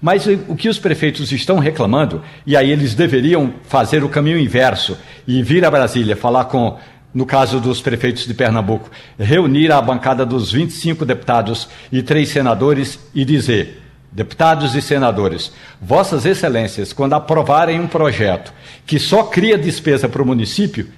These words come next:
deveriam criar também juízo, porque isso cria despesa para o município, mas não cria um repasse de verbas." E aí a gente fica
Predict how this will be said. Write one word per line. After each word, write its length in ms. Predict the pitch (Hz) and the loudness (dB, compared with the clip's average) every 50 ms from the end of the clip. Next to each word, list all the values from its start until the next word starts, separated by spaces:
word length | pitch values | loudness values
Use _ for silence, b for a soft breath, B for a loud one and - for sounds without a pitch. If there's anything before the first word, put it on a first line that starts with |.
| - - | -12 -4
deveriam 460 | 120 139 156 160 160 139 147 151 156 | -2 0 2 2 2 2 2 2 0
criar 300 | 156 - 165 139 120 117 | 0 0 2 2 2 2
também 360 | - 160 147 117 117 113 113 | 2 0 0 2 2 0 0
juízo, 500 | 110 117 156 143 120 104 92 87 - 92 B B B B B - | 0 2 2 2 2 0 0 -2 -6 -8 B B B B B -4
porque 200 | - 135 135 143 | -4 -2 0 0
isso 360 | 135 135 165 175 - - 165 | 0 2 0 0 0 0 -2
cria 360 | 156 - - 190 233 247 226 | -2 -2 0 2 4 4 4
despesa 460 | 196 202 190 - - 202 208 190 202 | 2 2 -2 0 2 2 2 2 0
para 100 | 196 190 | 0 0
o 60 | 190 180 | 0 0
município, 580 | 190 190 185 170 170 - 190 196 185 202 196 196 B B B | 2 2 0 0 0 -2 -2 -2 -2 -4 -6 -6 B B B
mas 260 | - 165 170 180 160 | 0 2 2 2 2
não 160 | 160 180 180 185 | 0 0 0 0
cria 320 | 185 - 170 160 160 170 | 0 0 2 2 2 2
um 80 | 170 170 | 2 2
repasse 480 | 151 156 170 165 151 143 135 - 165 | 2 0 0 2 0 0 0 0 -2
de 80 | 151 165 | -2 0
verbas." 460 | 143 143 120 101 85 78 92 - B B B B B | 2 2 2 2 0 -2 -6 -8 B B B B B
E 100 | - 139 | 0 2
aí 180 | 147 143 147 147 | 4 4 4 4
a 60 | 151 | 2
gente 280 | 127 127 147 143 - 151 | 2 0 -2 -2 -4 -4
fica 440 | - - 156 131 123 - 156 147 | -2 -2 -2 -2 0 0 -2 -2